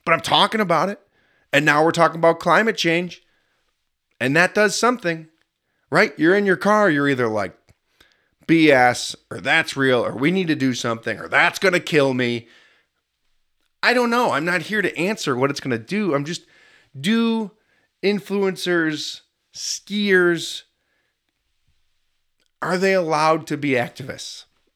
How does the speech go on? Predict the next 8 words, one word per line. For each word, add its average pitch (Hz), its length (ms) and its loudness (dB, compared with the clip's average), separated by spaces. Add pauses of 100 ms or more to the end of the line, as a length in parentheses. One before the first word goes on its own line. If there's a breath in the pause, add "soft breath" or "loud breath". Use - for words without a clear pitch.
(1500)
Or 151 60 0
should 165 200 -2
they 165 100 2
just 143 180 -2
shut 151 240 0
up 156 160 0
and 143 140 -6
ski? 107 480 -10